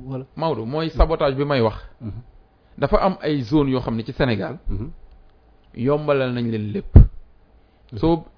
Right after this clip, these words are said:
Speaker 2: jëlee ay zone comme Fatick,
Speaker 1: Mhm.
Speaker 2: wala ay zones yu nekk Ranérou,
Speaker 1: Mhm.
Speaker 2: mbind mi yomboon na ci ñoom, am carte yomboon na ci ñoom,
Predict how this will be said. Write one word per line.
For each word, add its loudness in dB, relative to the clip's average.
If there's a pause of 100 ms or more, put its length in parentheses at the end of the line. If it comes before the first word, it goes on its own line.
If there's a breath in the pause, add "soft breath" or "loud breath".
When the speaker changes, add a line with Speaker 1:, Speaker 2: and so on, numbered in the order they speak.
(520)
Speaker 2:
jëlee 2
ay -2
zone -4
comme -2
Fatick, -6 (360)
Speaker 1:
Mhm. -14 (220)
Speaker 2:
wala -4
ay -2
zones -2
yu -2
nekk -6
Ranérou, 0 (320)
Speaker 1:
Mhm. -10 (1120)
Speaker 2:
mbind 0
mi 0
yomboon 0
na -4
ci -6
ñoom, -8 (1160)
am -4
carte -8
yomboon -2
na -2
ci -6
ñoom, 2